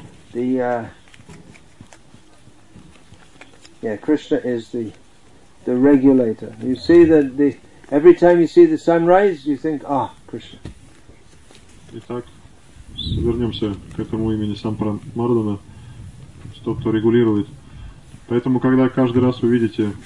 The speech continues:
Speaker 2: восход солнца, знайте, что это, за этим стоит Кришна.
Speaker 1: When we see the sunset, we think, "Krishna."
Speaker 2: Когда преданный видит закат, он тоже видит Кришну.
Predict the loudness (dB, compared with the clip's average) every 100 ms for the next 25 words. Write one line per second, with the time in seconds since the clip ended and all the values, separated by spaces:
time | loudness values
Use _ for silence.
0 | -10 -8 -4 -4 -2 -2 -2 -4 -6 -8
1 | -20 -20 -20 -20 -20 -20 -20 -20 -18 -10
2 | -4 -4 -4 -8 -4 -4 -4 -8 -10 -16
3 | -20 -20 -20 -20 -20 -20 -20 -20 -20 -20
4 | -20 -12 -2 0 0 -4 -4 -4 -2 -4
5 | -4 -6 -4 0 0 2 0 0 -2 -2
6 | 0 2 0 0 -4 -2 -2 -4 -6 -18
7 | -10 -8 -8 -12 -20 -20 -20 -20 -20 -20
8 | -20 -20 -18 -20 -20 -16 -8 -6 -4 -2
9 | 0 2 2 4 2 0 -8 -6 -4 -2
10 | -4 -6 -16 -20 -20 -8 -4 0 2 2
11 | 2 0 0 -4 -4 -12